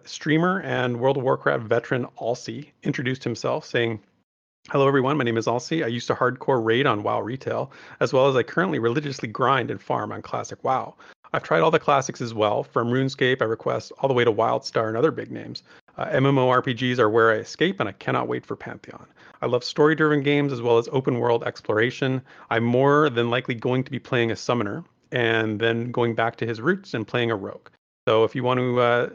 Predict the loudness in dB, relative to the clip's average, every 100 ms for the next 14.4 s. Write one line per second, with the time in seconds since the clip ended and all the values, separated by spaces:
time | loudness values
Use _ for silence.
0 | -2 -2 -2 -6 -4 -2 0 -2 -2 0
1 | 0 -2 -2 0 0 2 2 2 0 -2
2 | -4 -6 0 0 -2 -16 _ _ _ _
3 | -4 -2 0 0 0 0 -2 -4 -6 -8
4 | -16 _ -6 6 6 6 2 -20 -20 _
5 | _ _ _ _ _ _ 4 4 4 2
6 | 4 2 2 2 2 2 -2 -4 0 2
7 | 4 2 4 4 4 2 2 2 2 2
8 | 2 0 0 0 2 4 2 0 -4 -8
9 | _ -4 -4 0 0 2 0 -2 -6 -6
10 | -8 -8 -8 -4 0 0 0 -4 -4 -4
11 | -4 -8 -8 -12 -10 -10 -12 _ _ _
12 | _ 0 2 2 -4 _ -6 -4 -4 -8
13 | _ -2 0 -4 -6 -6 -14 -10 -8 -6
14 | -4 -2 -4 -6